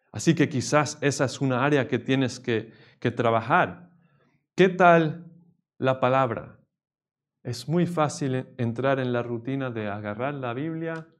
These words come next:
leer un capítulo, dos capítulos, no me acuerdo muy bien lo que leí y ya sigo mi camino.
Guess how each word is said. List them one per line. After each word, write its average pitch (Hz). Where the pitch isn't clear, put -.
leer 117
un 131
capítulo, 131
dos 123
capítulos, 151
no 120
me 123
acuerdo 127
muy 123
bien 123
lo 117
que 113
leí 156
y 110
ya 110
sigo 113
mi 110
camino. 107